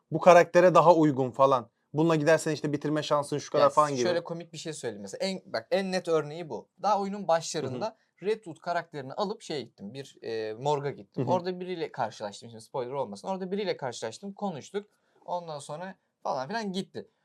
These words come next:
Speaker 2: Sonra ben sürekli karakterleri değiştiriyorum, işte deniyorum. Ondan sonra Nightwing'le o karakteri takip ettim.
Speaker 1: Hı hı.
Speaker 2: Buldum bir yerde. Konuşmaya başladık. Dedi ki, "Sen beni," dedi, "morgda takip etmeye gelmedin," dedi. "Sen oraya başka bir şey için geldin," dedi.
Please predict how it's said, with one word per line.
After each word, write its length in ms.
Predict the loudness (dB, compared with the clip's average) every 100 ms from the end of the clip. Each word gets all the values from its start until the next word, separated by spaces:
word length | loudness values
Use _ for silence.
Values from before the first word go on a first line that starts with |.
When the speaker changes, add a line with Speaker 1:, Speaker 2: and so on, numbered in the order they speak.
| _ _
Speaker 2:
Sonra 380 | -6 -2 0 0
ben 100 | -2
sürekli 340 | -4 -8 -8
karakterleri 580 | -2 -2 -2 -6 -6 -6
değiştiriyorum, 400 | -6 -6 -10 -10
işte 200 | -14 -14
deniyorum. 360 | -10 -10 -10 -6
Ondan 280 | -6 -4 -8
sonra 220 | -8 -8
Nightwing'le 760 | -4 -4 -4 -12 -14 -8 -8 _ _ -4
o 120 | -2
karakteri 440 | 2 0 -2 -8
takip 300 | -4 -4 -4
ettim. 240 | -12 -12 _ _ _ -12
Speaker 1:
Hı 40 | -8
hı. 160 | -8 -10 -12
Speaker 2:
Buldum 460 | -6 -4 -2 -4
bir 60 | 0
yerde. 440 | 0 0 -4 -12 _
Konuşmaya 460 | -4 -4 -4 -8 -6
başladık. 440 | -6 -6 -12 -14 _ _
Dedi 200 | -10 -10
ki, 260 | -10 -10 -12 _ _ _
"Sen 340 | -6 -4 -2
beni," 200 | -2 -2
dedi, 180 | -4 -4
"morgda 420 | -2 -2 -2 -8
takip 340 | -4 -4 -4 -10
etmeye 300 | -8 -6 2
gelmedin," 400 | 2 2 -4 -6
dedi. 100 | -8
"Sen 140 | -6
oraya 200 | -2 -2
başka 300 | -2 -4 -6
bir 40 |
şey 160 | -6 -8
için 220 | -8 -6
geldin," 380 | 0 0 0 -10
dedi. 200 | -10 -12